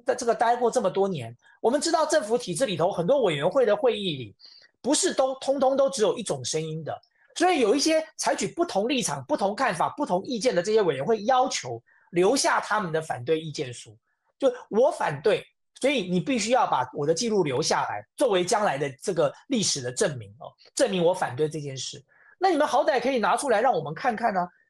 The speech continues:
在关中天这件事情上，你们有发表过反对意见吗？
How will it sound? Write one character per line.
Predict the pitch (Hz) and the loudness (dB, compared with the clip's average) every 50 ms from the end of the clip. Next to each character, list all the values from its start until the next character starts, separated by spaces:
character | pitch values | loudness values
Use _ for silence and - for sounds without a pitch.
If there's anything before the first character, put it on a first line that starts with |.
| _ _ _ _ | _ _ _ _
在 | - 311 | 0 0
关 | 294 - 294 302 294 | 2 2 2 2 2
中 | 294 294 294 | 0 0 2
天 | 277 285 277 | 0 0 2
这 | 285 254 | 2 2
件 | 262 262 247 | 2 2 2
事 | - 277 | 0 -2
情 | 208 202 202 | -2 -4 -2
上， | 208 233 247 220 190 | 0 0 2 2 0
你 | 170 | 0
们 | 170 208 | 0 2
有 | 226 185 156 | 2 2 2
发 | 214 226 | 2 2
表 | 220 208 165 | 2 2 2
过 | 160 202 208 196 180 190 - | 2 4 2 2 2 0 -2
反 | - 170 151 151 | -2 -2 0 2
对 | 202 214 | 2 2
意 | 151 - 208 | 2 0 -4
见 | 185 180 214 196 175 | -4 0 0 0 0
吗？ | 160 156 156 | 0 0 -2